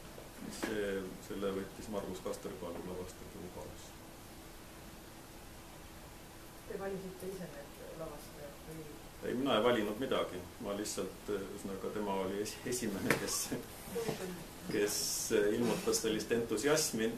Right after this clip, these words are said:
Speaker 1: Noh, see, see tekst natukene aega ikka kuskil ringles, mitte küll see kaua ei võtnud, aga,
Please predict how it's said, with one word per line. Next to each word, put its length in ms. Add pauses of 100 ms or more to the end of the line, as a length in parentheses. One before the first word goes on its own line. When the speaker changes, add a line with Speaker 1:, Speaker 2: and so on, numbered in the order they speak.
Speaker 1:
Noh, 140 (480)
see, 100 (240)
see 160
tekst 320
natukene 460
aega 180
ikka 160
kuskil 320
ringles, 400
mitte 260
küll 220 (100)
see 220 (240)
kaua 300
ei 80
võtnud, 400
aga, 120